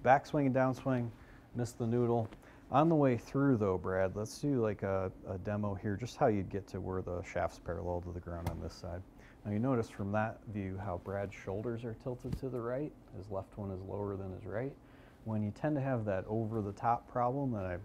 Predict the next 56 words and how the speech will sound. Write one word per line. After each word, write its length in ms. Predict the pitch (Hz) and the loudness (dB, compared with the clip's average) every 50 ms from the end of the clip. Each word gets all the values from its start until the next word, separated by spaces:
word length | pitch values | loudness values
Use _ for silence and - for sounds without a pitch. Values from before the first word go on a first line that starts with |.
| 107 101 | -8 -8
just 160 | 107 104 - | -8 -8 -6
found 260 | - - 117 113 107 104 | -4 -2 -2 0 2 2
out 140 | 117 113 | 2 2
I'm 80 | 104 92 | 2 0
teaching 380 | - - 120 110 - 123 113 113 | -2 -4 -6 -6 -4 -4 -2 0
everyone 320 | 110 110 110 107 101 101 | 0 0 0 0 0 -2
anyway, 200 | 104 120 131 139 | -2 -2 -2 -4
you 560 | 147 - - - - - - - - - - - | -6 -8 -12 -18 -20 -20 -20 -20 -20 -20 -8 -2
see 80 | - 147 | 2 4
a 80 | 123 | 6
lot 180 | 110 117 110 78 | 6 4 4 2
more 180 | 117 113 110 | 2 2 2
of 80 | 101 90 | 2 0
the 80 | 92 87 | -2 -2
right 220 | 92 101 104 107 - - | 0 0 0 0 -2 -4
shoulder 340 | - 107 101 98 98 92 92 92 | -4 -2 -2 -2 -2 -2 -4 -4
much 180 | 98 95 - | -4 -6 -6
higher, 460 | - - 98 90 98 104 110 113 117 - - - - - - - - - - - | -4 0 0 2 2 2 2 0 -2 -4 -8 -20 -20 -20 -20 -20 -20 -16 -10 -4
uh, 140 | 107 107 107 | 0 0 0
than 180 | 101 110 107 107 | 0 0 0 0
where 220 | 104 107 104 104 | 0 0 0 0
Brad 320 | 101 101 110 101 101 104 101 | -2 0 0 0 0 0 0
just 180 | 104 95 - | -4 -8 -6
demonstrated, 520 | - 104 101 101 98 - - 107 104 98 98 | -6 -4 -4 -4 -4 -4 -4 -2 -2 -2 -2
and 100 | 80 85 | -2 -6
they're 80 | 90 | -8
pretty 240 | 87 - - 95 95 | -6 -6 -6 -6 -4
level. 360 | 87 87 80 73 - 80 101 113 | -6 -8 -8 -10 -10 -10 -8 -4
It'd 140 | 120 127 120 | -2 0 2
be 100 | 113 107 | 2 0
rare 280 | 95 95 98 98 98 95 | 2 2 2 2 0 0
to 80 | 92 90 | -2 -6
see 220 | - - - 95 | -8 -8 -8 -8
someone 380 | 87 - - 101 92 92 92 92 | -8 -8 -8 -8 -6 -6 -6 -6
who's 140 | 92 90 - | -6 -8 -8
got 220 | - 90 90 - - | -8 -8 -8 -8 -8
their 160 | 82 82 87 | -10 -10 -10
right 220 | 82 87 92 - - | -8 -8 -8 -8 -8
shoulder 240 | - 101 98 92 98 | -6 -6 -4 -4 -4
higher 340 | - - 107 104 110 113 113 | -4 -2 0 0 0 0 0
than 180 | 104 117 110 101 | -2 -2 -2 0
their 140 | 104 107 | 0 2
left. 300 | 113 139 170 - - - - | 2 2 2 2 0 -4 -2
That 120 | - 92 | -2 -2
would 120 | 98 92 95 | -2 -4 -6
make 240 | 101 101 95 - | -6 -6 -6 -4
it 80 | 95 87 | -4 -2
almost 300 | 92 92 92 90 - - | -2 -2 -4 -6 -8 -10
impossible 520 | - 95 - 131 139 143 - - 143 143 143 | -8 0 4 4 4 4 2 0 0 2 2
to 80 | 139 147 | 2 2
actually 300 | 147 143 - - 151 139 | 0 0 -2 -2 -2 -2
hit 200 | 139 151 143 143 | 0 0 0 2
little 200 | 147 143 139 135 | 2 2 2 2
draws, 420 | 127 139 143 147 151 156 160 160 135 | 2 4 4 6 6 6 4 2 0
but 260 | - 107 101 101 92 - - - - - - - - - | 0 0 2 2 0 -4 -10 -20 -20 -20 -20 -20 -18 -10
that's 400 | - 104 107 - - - - - | -8 -6 -6 -6 -8 -12 -18 -18